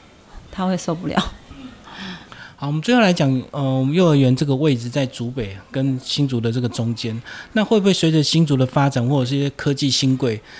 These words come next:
Speaker 2: 他们的小孩进入之后，你们在教导上需要更多跟家长沟通，就是他们可能会问的更多？
Speaker 1: 啊，其实我当初来的时候有设定，这里就是新竹最北，那它离竹北跟离新竹相对是比较近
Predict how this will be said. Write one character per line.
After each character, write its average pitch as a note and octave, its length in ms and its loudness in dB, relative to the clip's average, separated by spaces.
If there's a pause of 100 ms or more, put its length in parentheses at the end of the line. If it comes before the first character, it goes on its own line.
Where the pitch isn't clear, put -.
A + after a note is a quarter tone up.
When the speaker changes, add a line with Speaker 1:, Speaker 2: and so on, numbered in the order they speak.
(100)
Speaker 2:
他 D#3 100 -4
们 D3+ 100 0
的 B2+ 60 0
小 A#2+ 160 -2
孩 A2+ 160 -2
进 C3 240 -2
入 B2+ 160 0
之 B2 160 -6
后， B2 180 -2 (260)
你 C3 100 0
们 B2+ 180 0
在 C#3 260 -2
教 C#3+ 280 0
导 G#2+ 180 -4
上 A#2 380 -4
需 - 180 -6
要 C#3+ 140 0
更 C3+ 200 0
多 C3 120 -2
跟 C3 180 0
家 B2+ 160 0
长 A2 160 -2
沟 A2+ 160 -2
通， A#2 160 -2
就 D3+ 160 -2
是 D3 60 -2 (240)
他 G3 120 -2
们 F#3+ 140 4
可 C#3 80 0
能 B2+ 140 6
会 D3+ 80 4
问 D#3 200 2
的 B2 80 -2
更 A#2+ 220 2
多？ G#2 240 -6 (800)
Speaker 1:
啊， C4 100 -2
其 C4+ 260 0
实 B3 160 -2
我 F#3 220 -4
当 B3+ 240 2
初 C4 220 0
来 F#3 160 2
的 D#3+ 100 -4
时 E3 180 -8
候 F3+ 320 -2
有 F3 160 0
设 E3 280 -2
定， D#3+ 260 -2 (300)
这 C4+ 160 4
里 F3+ 120 0
就 G3+ 140 0
是 G#3+ 100 2
新 G3+ 200 0
竹 D#3+ 160 -4
最 F3 160 2
北， - 240 -4 (580)
那 G#3 120 -2
它 C4 160 2
离 G3+ 180 0
竹 E3+ 260 -4
北 D#3 300 -2
跟 G3 160 0
离 E3 120 -2
新 E3+ 280 -6
竹 - 220 -10
相 A3+ 500 0
对 F#3+ 320 0
是 G3 140 -6
比 - 80 -14
较 E3+ 160 -2
近 E3 260 -4